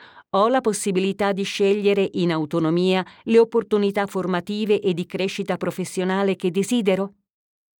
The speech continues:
La violenza economica si può esprimere anche attraverso il controllo sulla tua formazione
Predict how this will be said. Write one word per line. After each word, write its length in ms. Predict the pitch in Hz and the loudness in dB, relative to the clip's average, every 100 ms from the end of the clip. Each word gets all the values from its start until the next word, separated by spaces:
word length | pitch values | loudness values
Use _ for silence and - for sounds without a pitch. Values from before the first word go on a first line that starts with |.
| _ - | _ -2
La 100 | 196 | 2
violenza 420 | 202 202 220 220 | 4 4 2 0
economica 680 | 196 185 165 160 151 165 - _ - | 0 2 2 2 0 -4 -8 _ -4
si 160 | 254 | 0
può 120 | 226 | 4
esprimere 520 | 262 262 311 285 262 - | 2 4 4 4 4 0
anche 360 | 233 294 294 254 | 2 2 2 -2
attraverso 520 | 233 220 220 220 208 | -2 0 0 0 -2
il 120 | 196 | -2
controllo 560 | 196 196 233 254 247 220 | -2 -2 0 0 0 0
sulla 320 | - 165 160 | 0 -2 -2
tua 260 | - 190 | 0 0
formazione 800 | 156 151 135 139 - 175 175 202 | 0 -4 -4 -6 -4 0 0 0